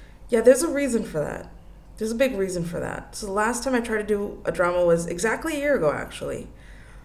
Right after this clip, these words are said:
Um, and so I went to the, so basically the only stage we have in Mayapur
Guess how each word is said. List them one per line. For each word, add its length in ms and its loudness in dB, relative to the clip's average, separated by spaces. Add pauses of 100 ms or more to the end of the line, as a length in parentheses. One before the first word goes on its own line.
(340)
Um, 500 0 (1800)
and 500 0 (680)
so 440 4
I 80 8
went 320 4
to 180 0
the, 400 -6
so 300 8
basically 600 4
the 220 2
only 300 8
stage 640 2
we 140 2
have 360 4
in 200 2
Mayapur 720 2